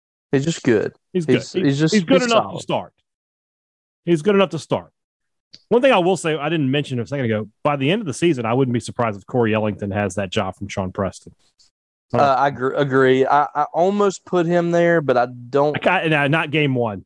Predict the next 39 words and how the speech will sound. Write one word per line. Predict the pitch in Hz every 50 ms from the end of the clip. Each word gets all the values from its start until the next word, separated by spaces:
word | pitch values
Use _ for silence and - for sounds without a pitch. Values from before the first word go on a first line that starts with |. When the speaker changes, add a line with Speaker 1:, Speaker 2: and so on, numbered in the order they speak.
| _ -
Speaker 2:
He's | 143 131
not | 135 143 131
Speaker 1:
I | 139
Speaker 2:
starting | - 131 123 117 107
Speaker 1:
think | 107 107
Speaker 2:
game | 104 98 92
one. | 95 90 87 92 -
Speaker 1:
Yeah, | - 131 131 127
I | 127
think | - 175 165 147
from | - 160 147
the | 139 127
beginning | 120 123 120 117 131 143 147 147 147 143 139 135 -
it's | - 117 -
gonna | - 131 117 113
be | 107 110 107
Preston. | - - - 117 110 107 - - - 120 113 117 120 _ _ _ _ _ -
I | -
almost | 117 110 127 147 151 143 -
put | - 147 127
Ellington | 117 123 117 113 110 107 - 117 107
in | 104 104
there, | 101 101 98 98
but | 101 - -
I | 120 127
think | 123 - 160 147 -
Ellington | 127 127 123 120 113 110 - 110 107 107
will | 107 104 104 104 104 - - _ _ _ _ _ _ _ _ _ _ _ _ _ _ -
overtake | 131 151 156 151 151 131 - - 147 135 127 -
him, | 151 143 139 135 135
or | - 127 127 120 113
he'll | 123 139 139
start | 127 - - 135 117 110
getting | 110 107 98 104 110 107 107
a, | 107
a | 104 107 - - 107
lot | 107 110 110 113 113 - -
more | 117 110 107 104
reps. | 104 104 101 90 - - - - - -